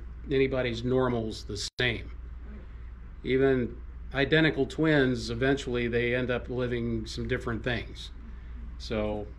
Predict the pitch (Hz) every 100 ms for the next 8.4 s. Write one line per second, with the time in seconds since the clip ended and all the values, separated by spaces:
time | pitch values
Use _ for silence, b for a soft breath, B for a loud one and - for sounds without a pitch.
0 | - - - - - 98 95 98 - -
1 | - - - 117 107 110 - 151 196 160
2 | 190 214 208 175 175 170 160 - 151 151
3 | 147 156 170 160 143 139 139 139 - B
4 | B B B - 131 135 147 143 - 139
5 | 139 - 131 - 131 131 120 - - -
6 | - 127 120 - 139 135 143 135 135 123
7 | 127 123 123 135 135 135 - - 135 135
8 | 131 127 -